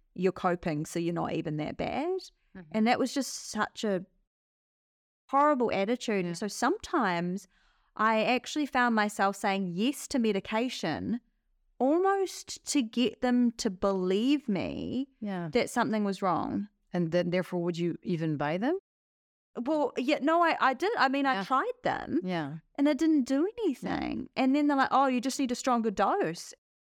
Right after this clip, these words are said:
Speaker 2: And so there's an incident that also I remember happened with A C C.
Speaker 1: Mm-hmm.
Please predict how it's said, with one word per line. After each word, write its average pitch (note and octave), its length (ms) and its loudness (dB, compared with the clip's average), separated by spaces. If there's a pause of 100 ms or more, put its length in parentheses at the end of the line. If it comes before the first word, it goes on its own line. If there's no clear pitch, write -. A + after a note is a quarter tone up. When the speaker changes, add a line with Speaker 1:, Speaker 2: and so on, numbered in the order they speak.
(640)
Speaker 2:
And G3 80 -2
so B3 100 0
there's B3+ 220 4
an B3 120 4
incident G3 800 0
that F#3 160 0
also G3 300 -2
I F3+ 40 2
remember F3 480 0
happened E3+ 400 -2
with D#3+ 140 -4
A E3 160 -2
C D#3 180 -8
C. - 360 -6 (140)
Speaker 1:
Mm-hmm. F#3+ 420 0